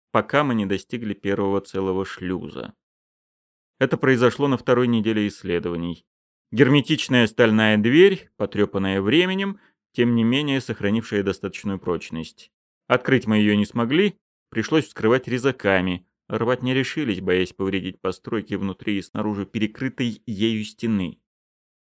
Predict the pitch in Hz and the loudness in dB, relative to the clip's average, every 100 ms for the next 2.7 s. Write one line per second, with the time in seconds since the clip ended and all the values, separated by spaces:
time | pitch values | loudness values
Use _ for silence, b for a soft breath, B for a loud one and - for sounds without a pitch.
0 | _ 120 - 156 156 143 127 123 131 151 | _ -6 4 6 6 4 2 2 2 0
1 | 110 123 139 139 139 113 104 104 101 95 | 0 0 -2 -2 -2 0 2 2 2 0
2 | 98 95 92 90 - 87 | 0 -2 -2 -8 -8 -8